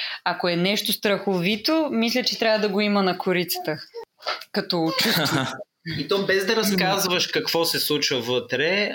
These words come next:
Speaker 3: а, не е обложка, нали, на видеокасет, това, което си мислех, където да покаже, ето, това е единия герой, другия герой, а повече като,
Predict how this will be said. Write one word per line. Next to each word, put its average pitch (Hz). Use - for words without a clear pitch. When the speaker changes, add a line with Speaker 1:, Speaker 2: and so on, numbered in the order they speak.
Speaker 3:
а, 139
не 151
е 156
обложка, 139
нали, 127
на 123
видеокасет, 127
това, 117
което 113
си 117
мислех, 113
където 123
да 127
покаже, 131
ето, 135
това 135
е 120
единия 131
герой, 127
другия 120
герой, 170
а 180
повече 165
като, 151